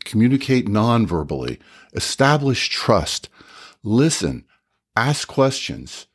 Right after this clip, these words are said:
show empathy and encouragement. You know, this, <laughs> uh, remain clinically objective. This all feels like if you just are respectful and care, these kind of things will come out. But anyway, this is kind of to help guide the pharmacist into,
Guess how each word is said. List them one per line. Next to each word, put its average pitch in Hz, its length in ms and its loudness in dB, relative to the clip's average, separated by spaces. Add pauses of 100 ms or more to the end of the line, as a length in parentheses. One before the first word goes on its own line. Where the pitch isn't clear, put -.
(440)
show 160 340 0
empathy 143 460 2
and 127 120 4
encouragement. 104 760 -2 (400)
You 101 80 -6
know, 104 60 -2
this, 127 220 2 (520)
<laughs> - 420 -20
uh, 101 240 -2
remain 135 680 4 (600)
clinically 147 560 2
objective. 98 600 0 (280)
This - 140 -8
all 151 160 6
feels 135 360 2
like 107 280 0 (1080)
if - 180 -4
you 110 80 -2
just 143 520 -2 (880)
are 110 180 4
respectful 110 840 2
and 95 200 -2
care, 101 600 2
these 120 180 0
kind 113 160 2
of 98 80 -4
things 107 260 0
will 90 80 -4
come 104 240 0
out. 98 160 2
But - 80 0
anyway, 160 240 4
this 131 180 2
is 113 140 -4
kind - 240 2
of 98 80 0
to 110 80 -4
help 120 400 -2
guide 127 320 2
the 107 80 0
pharmacist 90 600 -4
into, 101 540 -2